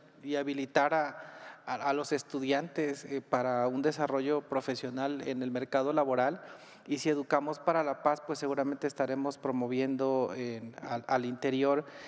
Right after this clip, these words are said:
este desarrollo del cual también se habla, ¿no? Que a, a mí se me antoja como el desarrollo local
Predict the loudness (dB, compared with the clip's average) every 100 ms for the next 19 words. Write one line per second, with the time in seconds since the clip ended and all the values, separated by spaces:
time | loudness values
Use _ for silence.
0 | -4 0 2 2 0 0 0 0 0 -2
1 | -2 -2 -2 -2 -4 -4 -2 0 2 0
2 | -4 -6 -2 0 -2 -6 -18 -18 -18 _
3 | -6 -6 -4 -2 -2 -2 -4 -2 -2 0
4 | 0 0 0 0 0 -2 -4 -2 0 2
5 | 2 2 0 2 0 0